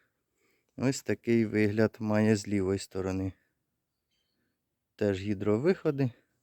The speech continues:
Тут теж краника немає, відсутній.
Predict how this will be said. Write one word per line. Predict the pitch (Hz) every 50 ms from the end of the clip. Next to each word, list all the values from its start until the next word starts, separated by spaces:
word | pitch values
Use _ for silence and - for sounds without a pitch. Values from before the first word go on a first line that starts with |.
| _ _ _ _ _ _ _ _ _ _ _ _ _ _ _ _
Тут | - 127 113 - _ _ _ _ -
теж | 123 120 127 -
краника | - - 110 117 113 110 110 104 98 - 107 104 101 92 - _ _ _ _ _ _ _ _
немає, | 123 117 113 120 151 175 175 170 156 139
відсутній. | 123 117 113 - - 185 185 - - 165 160 143